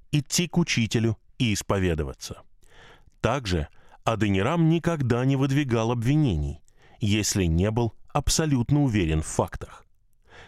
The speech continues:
Слухи он полностью игнорировал. Когда один из членов церкви говорил ему о проступках другого, Аденирам спрашивал: «Ты говорил ему об этом лично?»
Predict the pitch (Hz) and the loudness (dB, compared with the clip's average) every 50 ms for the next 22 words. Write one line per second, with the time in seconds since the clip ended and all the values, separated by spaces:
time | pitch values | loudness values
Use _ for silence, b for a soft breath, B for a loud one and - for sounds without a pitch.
0 | B - - - - - 113 113 117 127 - - 151 135 - - - - - - | B -8 -6 -2 0 2 2 2 2 0 0 -2 -2 -4 -4 -8 -18 -4 0 0
1 | 147 151 156 - - 113 101 95 90 87 85 - - 117 110 104 95 104 110 123 | 2 2 0 0 0 0 2 2 0 0 -2 -2 0 0 2 2 2 2 0 0
2 | 131 120 85 76 71 64 65 - - - - _ _ _ _ _ B B B B | 0 -2 -2 -4 -6 -8 -12 -14 -16 -20 -20 _ _ _ _ _ B B B B
3 | B B B B B - - 104 95 98 101 110 113 117 117 107 120 127 123 123 | B B B B B -4 -2 -2 0 0 0 0 0 0 0 0 0 0 0 0
4 | 113 - - - - 120 120 117 117 113 - - - 117 101 85 80 - 87 82 | -2 -2 -2 -2 0 0 0 0 -2 -4 -4 -4 -2 -2 -2 -2 -2 -4 -4 -4
5 | 78 b b b b b - 110 107 104 107 110 120 127 123 113 110 110 110 110 | -4 b b b b b -2 0 0 0 0 0 0 0 0 2 2 2 2 2
6 | 110 110 - 110 110 107 - - - 120 143 - 110 98 82 73 - 80 78 78 | 0 0 0 -2 -2 -2 -2 0 0 -2 0 0 -2 -2 -2 -2 -4 -4 -2 -2
7 | - 143 156 104 76 71 - - - B B B B B B B B - 120 110 | -2 -2 0 -2 -4 -6 -10 -16 -20 B B B B B B B B -4 -2 0
8 | 101 110 104 107 110 127 165 170 156 - - - 160 113 92 - - 82 76 71 | 0 0 2 0 0 0 -2 -2 -2 -2 -4 -4 -4 -4 -4 -6 -6 -6 -6 -8
9 | - - _ _ _ _ _ _ _ - - _ - 196 185 143 143 131 123 117 | -10 -14 _ _ _ _ _ _ _ -20 -6 _ -2 0 2 2 2 2 2 2
10 | 117 165 220 240 233 220 208 151 123 110 107 104 101 98 110 104 - 131 143 160 | 2 2 2 2 4 4 4 2 2 2 0 0 0 0 0 0 2 0 0 0
11 | 160 113 - - - - 78 71 71 | 0 -2 -4 -6 -8 -6 -6 -8 -8